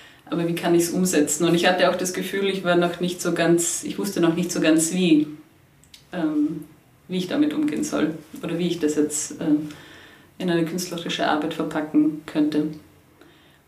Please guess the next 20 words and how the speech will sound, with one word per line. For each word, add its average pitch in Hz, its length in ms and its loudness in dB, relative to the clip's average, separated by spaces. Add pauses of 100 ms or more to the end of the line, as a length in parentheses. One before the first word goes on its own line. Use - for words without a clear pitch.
(120)
Und 175 560 4 (240)
dann 170 460 8
war 160 320 4
ich 165 560 -2
im 180 80 0
selben 175 360 2
Jahr 170 540 4 (640)
noch 170 160 -4
auf 170 120 -2
einer 170 200 4
Residency 170 560 2
in 170 120 6
China, 208 500 4 (1600)
wo 175 80 -8
ich 165 140 0
auch 165 80 0
an 170 100 0
vielen 185 300 2
unterschiedlichen 180 1040 0
Orten, 175 960 2